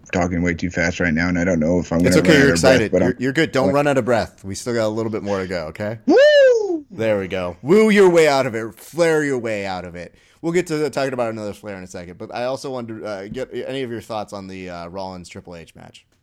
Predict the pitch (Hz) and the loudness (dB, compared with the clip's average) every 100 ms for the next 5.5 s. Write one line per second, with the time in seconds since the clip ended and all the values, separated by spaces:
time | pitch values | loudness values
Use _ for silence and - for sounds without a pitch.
0 | _ _ _ _ _ _ _ _ _ _ | _ _ _ _ _ _ _ _ _ _
1 | _ _ _ _ _ _ _ _ _ 214 | _ _ _ _ _ _ _ _ _ -14
2 | 254 240 254 _ _ _ _ _ 180 277 | -10 -8 -10 _ _ _ _ _ -4 -4
3 | 277 - 269 233 143 139 - _ _ _ | -8 -14 -8 -4 -2 -2 -4 _ _ _
4 | _ - 349 349 262 262 285 294 349 320 | _ -16 -12 -12 -8 -6 -4 -4 -4 -4
5 | 196 226 262 - | -4 -4 -8 -16